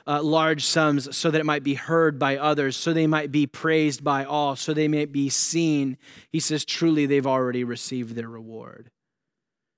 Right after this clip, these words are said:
meaning there's nothing beyond it for them. This is just like long prayers being motivated by pretense, earning applause and attention, just like the scribes, where,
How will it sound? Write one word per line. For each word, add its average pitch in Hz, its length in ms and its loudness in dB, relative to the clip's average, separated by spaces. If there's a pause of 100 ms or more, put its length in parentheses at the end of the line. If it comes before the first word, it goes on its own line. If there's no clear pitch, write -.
(560)
meaning 127 280 -2
there's 117 220 -6
nothing 117 400 -8
beyond 113 340 -16
it - 100 -20
for - 220 -20
them. - 240 -20 (1700)
This 202 180 6
is 190 160 4
just 208 280 2
like 185 180 2
long 175 300 4
prayers 180 460 2
being 160 280 4
motivated 160 540 4
by 147 260 2
pretense, 147 720 -2
earning 190 280 2
applause 156 560 2
and 156 120 -2
attention, 160 500 0
just 160 300 -2
like 151 260 -2
the 156 80 -2
scribes, 175 480 2
where, 165 160 2